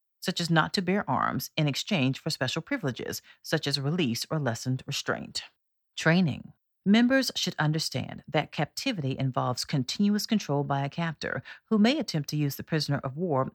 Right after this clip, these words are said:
as a source of information for political purposes or as a potential subject for political indoctrination. Members must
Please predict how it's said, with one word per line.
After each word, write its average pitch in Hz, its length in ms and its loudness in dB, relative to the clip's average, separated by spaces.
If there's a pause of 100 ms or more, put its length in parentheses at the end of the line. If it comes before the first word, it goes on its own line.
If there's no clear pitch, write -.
as 147 120 0
a 147 40 2
source 226 340 -2
of 190 200 -2
information 147 560 0
for 156 100 -8
political 139 460 -2
purposes - 560 -4 (260)
or 170 160 4
as 156 120 0
a 156 40 2
potential 226 500 0
subject 135 440 -2
for 135 220 -2
political 156 440 0
indoctrination. 127 1120 -2 (540)
Members 160 680 4 (140)
must 170 400 2